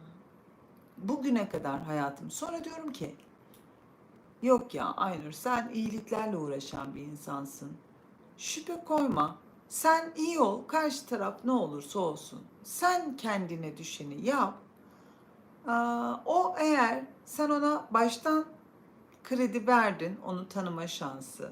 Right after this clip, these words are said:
hayatına alma, alanına alma. Bir şekilde bulundu senin etrafında insan olarak,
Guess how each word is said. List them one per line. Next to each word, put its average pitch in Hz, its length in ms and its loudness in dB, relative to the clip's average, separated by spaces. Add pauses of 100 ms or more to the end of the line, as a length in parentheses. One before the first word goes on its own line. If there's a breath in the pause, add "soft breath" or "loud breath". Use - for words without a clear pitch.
hayatına 160 580 0
alma, 143 460 -4
alanına 160 580 0
alma. 143 440 -4 (600 loud breath)
Bir - 40 -12
şekilde 220 500 -2
bulundu 214 380 -4
senin 147 320 -8
etrafında - 800 -12
insan 151 500 -8
olarak, 123 340 -6